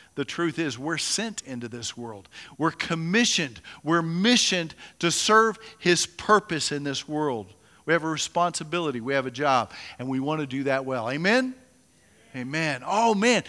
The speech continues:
We have an opportunity from a Savior who gave his life up for us to live for him, to represent his kingdom and to shake up Junction City for his behalf. And not just Junction City, but the world around us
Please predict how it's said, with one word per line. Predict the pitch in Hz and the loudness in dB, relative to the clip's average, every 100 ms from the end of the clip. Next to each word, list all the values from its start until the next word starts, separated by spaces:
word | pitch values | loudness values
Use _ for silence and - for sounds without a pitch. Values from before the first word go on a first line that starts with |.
| - - | -8 -10
We | - 180 294 311 | 0 8 10 12
have | 269 277 226 | 12 10 10
an | |
opportunity | 196 180 165 160 - 233 190 160 143 - - | 8 8 6 -2 0 0 2 0 -2 -6 -8
from | - 175 | -2 0
a | 160 | 2
Savior | - 262 226 185 | 6 6 6 2
who | 180 | 0
gave | 151 208 233 | 6 6 8
his | 202 143 | 4 4
life | 185 214 202 | 6 8 6
up | 202 160 | 0 -2
for | 160 180 | 4 6
us | 185 - - - | 6 2 -12 -4
to | 170 | 0
live | 160 156 185 185 | 2 6 6 6
for | - 156 | 2 -2
him, | 139 127 104 80 _ _ _ - - | -2 -4 -6 -14 _ _ _ -20 -2
to | 170 | 0
represent | 156 214 247 220 190 147 190 156 | 8 8 8 6 2 4 2 0
his | 160 - | -2 -2
kingdom | - 175 151 120 - - - - | -2 -2 -2 -6 -10 -16 -10 0
and | 170 | 2
to | 160 | 2
shake | 151 - 220 226 220 | 0 6 8 8 8
up | 202 156 | 6 6
Junction | 151 185 - - 156 | 2 2 2 -4 -2
City | - 170 139 113 - - - | 0 0 0 -4 -10 -20 -8
for | - 170 | 0 2
his | 165 147 | 2 0
behalf. | 151 123 127 101 - - - _ _ - | 0 2 2 2 -2 -16 -20 _ _ -2
And | 151 180 180 | 2 2 4
not | 180 214 | 6 8
just | 190 180 | 6 0
Junction | - 180 - 160 | 2 2 2 -4
City, | - 160 139 | -2 -2 -2
but | 131 135 | -4 -6
the | |
world | 139 139 160 160 | -6 -2 0 0
around | 131 123 120 107 | -2 -2 -4 -6
us | 80 - - | -12 -12 -12